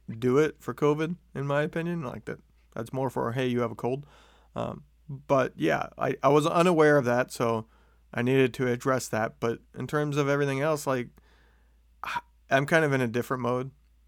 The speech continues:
because I don't really have any faith of this team getting to the Super Bowl. So as long as Trey Lance starts, I'm okay with whatever happens. Like,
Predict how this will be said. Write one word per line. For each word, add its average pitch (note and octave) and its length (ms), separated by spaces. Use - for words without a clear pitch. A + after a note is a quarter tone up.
because B2 220
I C3 80
don't C3 180
really B2 200
have B2 140
any B2 120
faith B2 340
of A#2 60
this A#2 160
team A#2+ 200
getting B2 280
to - 80
the C3 120
Super C#3 300
Bowl. C#3+ 280
So A#2+ 640
as B2 160
long E3 260
as D#3 140
Trey D#3+ 220
Lance C#3+ 280
starts, C3 420
I'm B2+ 220
okay A#2+ 320
with A2 180
whatever G#2+ 360
happens. G#2 540
Like, A#2 240